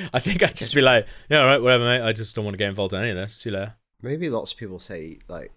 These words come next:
Speaker 1: Call him a liar.
Speaker 2: he's
Speaker 1: Yeah.
Speaker 2: always saying that, Lewis French. He always says he's easy when he hasn't. He's like, "I'm," um, also, when he turns up to the house at the beginning to return the wallet,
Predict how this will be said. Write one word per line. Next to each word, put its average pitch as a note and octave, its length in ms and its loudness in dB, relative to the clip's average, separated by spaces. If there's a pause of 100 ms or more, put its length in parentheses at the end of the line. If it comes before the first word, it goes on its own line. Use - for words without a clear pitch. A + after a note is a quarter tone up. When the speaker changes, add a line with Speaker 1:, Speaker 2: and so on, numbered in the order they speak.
(100)
Speaker 1:
Call A2 140 -4
him G2 60 -6
a F#2+ 40 -4
liar. G#2 340 0
Speaker 2:
he's G2+ 100 -8
Speaker 1:
Yeah. A2+ 80 -2
Speaker 2:
always G#2+ 200 0
saying D#2+ 180 -10
that, D#2 160 -16
Lewis E2+ 200 -14
French. E2 360 -16
He G2 60 -12
always G2+ 160 -6
says F2 140 -12
he's F2 160 -14
easy D2+ 260 -16
when D#2 120 -18
he D#2+ 60 -18
hasn't. D2+ 300 -20
He's - 140 -6
like, - 120 -12
"I'm," G3 160 -14 (760)
um, A2+ 300 -2 (140)
also, A#3 240 2
when C3+ 100 0
he E3+ 80 2
turns E3+ 240 -6
up - 120 -14
to - 100 -20
the D3+ 80 -14
house F3+ 280 -8
at G#2+ 40 -10
the E2+ 60 -10
beginning A#2+ 280 -6
to - 100 -16
return A2 240 -10
the A#2 80 -12
wallet, C3+ 400 -12